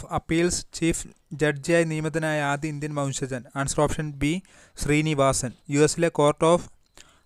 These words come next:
അപ്പീൽസിൽ ചീഫ് ജഡ്ജിയായി നിയമിതനായ ആദ്യ ഇന്ത്യൻ വംശജൻ? ആൻസർ ഓപ്ഷൻ ബി, ശ്രീനിവാസൻ. പതിനൊന്നാമത്തെ ക്വസ്റ്റ്യൻ, ഇന്ത്യയുടെ രേഖാംശ വ്യാപ്തി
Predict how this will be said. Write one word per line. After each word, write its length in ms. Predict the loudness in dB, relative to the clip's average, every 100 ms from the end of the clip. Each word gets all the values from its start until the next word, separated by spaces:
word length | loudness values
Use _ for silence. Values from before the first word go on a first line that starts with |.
| -8
അപ്പീൽസിൽ 640 | -4 -2 0 0 -4 -6 _ -4
ചീഫ് 300 | -2 -2 -2
ജഡ്ജിയായി 480 | -2 0 0 0
നിയമിതനായ 540 | 0 -2 -4 -6 -6 -6
ആദ്യ 240 | -6 -6
ഇന്ത്യൻ 220 | -8 -8 -8
വംശജൻ? 500 | -8 -8 -10 -8 -8
ആൻസർ 280 | -8 -2
ഓപ്ഷൻ 280 | -2 0 -4 -6
ബി, 140 | -6
ശ്രീനിവാസൻ. 760 | -6 -6 -4 -4 -4 -6 -8 -14 _ -20 -20 _ _ _ 0
പതിനൊന്നാമത്തെ 500 | 2 4 2 4 4
ക്വസ്റ്റ്യൻ, 220 | 4 2
ഇന്ത്യയുടെ 300 | 0 2 2
രേഖാംശ 560 | 4 4 4 0 0 0
വ്യാപ്തി 480 | 2 0 0 -2